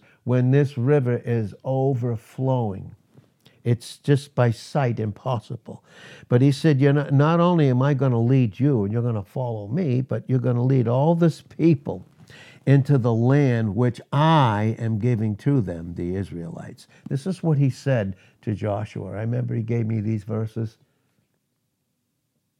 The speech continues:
back in nineteen eighty-three. I remember I was one year married. Back in nineteen eighty-three,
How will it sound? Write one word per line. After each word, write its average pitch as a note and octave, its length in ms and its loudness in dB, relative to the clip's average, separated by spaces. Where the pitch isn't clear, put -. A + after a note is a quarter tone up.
back A2+ 260 -4
in F#2 120 -8
nineteen A2+ 480 -4
eighty-three. G2+ 640 -6
I G2+ 60 -12
remember G2+ 540 -8
I F#2+ 40 -16
was F2+ 160 -12
one A2 220 -6
year A2 180 -2
married. F#2 460 -6
Back A2 320 -4
in F#2+ 140 -6
nineteen B2 500 0
eighty-three, A2 640 -2